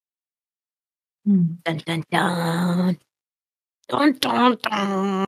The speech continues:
Speaker 1: I feel like I'm forgetting so many things.
Speaker 2: I feel like I am too.
Speaker 1: We did
Speaker 2: But I don't know. That last hou-, uh, that last chapter,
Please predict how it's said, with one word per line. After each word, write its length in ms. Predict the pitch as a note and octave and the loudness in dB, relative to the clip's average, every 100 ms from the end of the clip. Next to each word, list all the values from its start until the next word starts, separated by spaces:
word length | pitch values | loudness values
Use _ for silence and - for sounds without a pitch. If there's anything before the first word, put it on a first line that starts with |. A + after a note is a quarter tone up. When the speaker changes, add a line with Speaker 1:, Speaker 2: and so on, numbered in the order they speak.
| A3+ | -2
Speaker 1:
I 100 | C#4 | 2
feel 160 | F4 | 4
like 140 | F#4+ D4 | 6 4
I'm 100 | C#4+ | 2
forgetting 360 | B3 F#3 F3+ | 2 4 2
so 260 | F3 F3+ E3+ | 2 2 2
many 180 | E3 E3+ | 0 -2
things. 600 | - F#3+ F#3+ - - - _ _ _ _ _ _ _ _ _ _ _ _ _ _ _ _ _ _ _ _ _ _ _ _ _ _ - | -4 -4 -4 -4 -10 -12 _ _ _ _ _ _ _ _ _ _ _ _ _ _ _ _ _ _ _ _ _ _ _ _ _ _ -4
Speaker 2:
I 80 | A3 | 0
feel 200 | C4+ C#4 | 2 2
like 160 | C#4+ | 2
I 60 | A#3 | 0
am 220 | G3 F#3 | 2 0
too. 420 | - D#3 D#3 E3 - _ _ _ _ _ _ _ _ _ _ - | -2 -4 -6 -6 -12 _ _ _ _ _ _ _ _ _ _ -6
Speaker 1:
We 80 | A3 | 2
did 200 | D4 G#3 | 2 2
Speaker 2:
But 100 | F3 | -4
I 100 | E3+ | -12
don't 240 | D#3 D#3+ - - | -12 -14 -18 -20
know. 220 | E3 E3+ - _ - | -20 -20 -20 _ 0
That 240 | G#3+ - | 0 2
last 560 | G#3+ E3+ F#3 F#3 - - _ _ _ _ _ _ _ _ - | 2 2 2 -2 -12 -16 _ _ _ _ _ _ _ _ 0
hou-, 320 | G3+ G3 - G#3+ | 4 4 2 0
uh, 100 | G3+ | 0
that 260 | G#3+ A3 G#3+ | 4 2 4
last 360 | F3+ G#3+ - | 2 2 -2
chapter, 640 | - D#3+ E3 - A#3+ C4+ | -4 -4 -6 -4 0 0